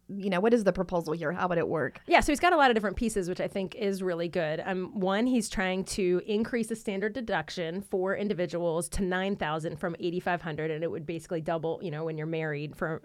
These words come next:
Speaker 2: uh, people that filed jointly. Um, and then he's trying to cut the individual income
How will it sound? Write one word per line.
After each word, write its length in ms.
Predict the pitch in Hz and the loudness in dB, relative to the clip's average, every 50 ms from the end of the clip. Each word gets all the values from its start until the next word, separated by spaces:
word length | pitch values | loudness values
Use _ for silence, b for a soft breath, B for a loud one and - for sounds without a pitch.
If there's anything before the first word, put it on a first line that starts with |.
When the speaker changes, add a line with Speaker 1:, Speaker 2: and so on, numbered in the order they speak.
| - - | -10 -12
Speaker 2:
uh, 100 | - - - | -12 -8 -4
people 240 | - 202 - 165 175 | -2 -2 0 0 -2
that 100 | - - | -2 -2
filed 280 | - 160 160 160 165 160 | -2 -2 -2 -2 -2 -2
jointly. 400 | - 160 151 151 156 147 151 151 B B B B B B B B | -4 -4 -4 -4 -6 -6 -6 -8 B B B B B B B B
Um, 220 | - 214 208 202 220 - | 0 2 2 2 2 2
and 180 | 247 240 226 | 4 4 6
then 200 | 277 311 370 427 440 | 8 8 8 8 8
he's 220 | 381 381 349 - | 8 8 8 6
trying 360 | - 262 247 254 262 262 262 | 4 0 2 4 4 2 2
to 460 | 240 - - 254 233 226 220 214 214 | 0 0 2 4 4 6 6 6 4
cut 480 | 214 - - - 262 247 247 247 - - | 4 0 -2 2 4 4 4 4 2 -2
the 120 | - 233 220 | -2 -2 -2
individual 600 | - - 233 226 226 202 226 220 214 202 196 - - | 2 2 2 2 4 2 2 2 2 2 2 2 2
income 500 | 233 233 233 214 233 202 180 185 175 | 0 0 0 2 2 2 2 0 -2